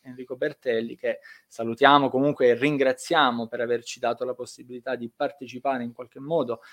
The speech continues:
a un progetto un po' più largo. Ecco, ci dispiace che l'ultima edizione sia finita un po'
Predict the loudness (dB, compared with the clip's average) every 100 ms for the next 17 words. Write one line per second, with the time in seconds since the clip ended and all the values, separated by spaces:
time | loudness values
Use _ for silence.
0 | -20 _ -8 -6 -6 -2 0 -2 -4 -12
1 | -12 -10 -8 -4 -2 -2 -4 -10 -12 _
2 | -16 -14 -14 -8 -8 -8 -8 -8 -8 -16
3 | -20 _ 2 4 4 4 4 2 2 8
4 | 10 10 4 4 6 8 6 2 -14 -20
5 | _ _ -2 2 4 4 6 6 6 8
6 | 10 10